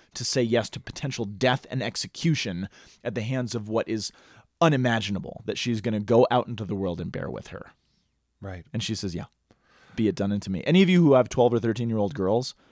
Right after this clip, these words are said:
Speaker 1: just think about the weight of what Mary actually says and the, the, the maturity and the spiritual understanding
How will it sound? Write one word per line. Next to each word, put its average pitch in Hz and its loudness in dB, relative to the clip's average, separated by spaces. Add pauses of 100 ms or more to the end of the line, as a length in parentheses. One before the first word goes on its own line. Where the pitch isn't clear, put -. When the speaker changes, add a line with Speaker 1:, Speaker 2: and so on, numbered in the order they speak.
Speaker 1:
just 123 -4
think 190 2
about 123 4
the 107 -2
weight 107 2
of 90 -4
what 95 -2
Mary 98 0
actually 85 -8
says - -10 (460)
and 117 -4
the, 104 -2
the, 101 -2
the 101 -6
maturity 101 -2
and 76 -8
the 87 -10
spiritual 113 -2
understanding 104 -4